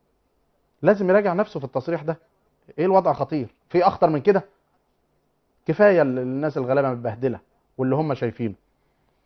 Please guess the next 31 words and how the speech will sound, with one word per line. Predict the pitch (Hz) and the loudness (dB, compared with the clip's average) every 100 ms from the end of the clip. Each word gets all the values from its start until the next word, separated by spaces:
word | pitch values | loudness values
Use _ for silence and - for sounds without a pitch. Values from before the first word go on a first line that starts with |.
| _ _ _ _ _ _ _ _ _ _ 147 | _ _ _ _ _ _ _ _ _ _ 4
المهندس | 165 175 185 | 8 6 6
إبراهيم | 175 175 | 6 6
محلب | 190 170 165 | 6 4 4
رئيس | 170 | 2
الوزراء | 156 170 180 160 | 4 4 6 6
قال | 170 | 6
إن | 170 | 4
في | 147 | -2
حركة | 147 165 180 | 2 2 0
تغيير | 139 127 117 143 170 170 131 | -2 -2 -2 -2 0 0 -2
محافظين | 123 135 - 120 113 151 170 113 98 - _ | -4 -2 0 -2 -4 -6 -4 -4 -8 -16 _
خلال | - 135 143 | -4 0 0
الأيام | 120 127 139 | 0 -2 -2
القليلة | 117 - 117 131 | -4 -6 0 0
القادمة. | 113 117 127 165 | 0 -2 -2 -2
دي | 147 | -2
مصادر | 131 110 127 113 | -6 -4 -4 -4
مطلعة | 110 - 127 107 | -6 0 2 2
قالت | 123 117 123 | -2 -4 -4
هذا | 127 113 113 | -4 -4 -8
الكلام، | 113 - 113 147 | -10 -8 -2 0
خاصة | 165 120 - 127 123 123 | -2 -8 -6 -6 -6 -8
المقصرين | 113 113 117 - - 117 117 113 | -10 -10 -12 -12 -10 -8 -6 -6
منهم | 139 147 165 151 _ _ - | -6 -2 -4 -6 _ _ -8
واللي | 120 113 | -6 -4
ما | 113 110 | -6 -8
أثبتش | 107 139 - | -6 -8 -8
نجاحه | 110 104 127 127 131 123 _ _ - | -10 -2 0 0 -4 -10 _ _ -8
طوال | 113 120 117 117 | -2 0 -2 -8
الفترة | 98 - - 110 107 - | -10 -10 -8 -10 -10 -12
السابقة. | 123 - 98 - _ | -14 -10 -12 -12 _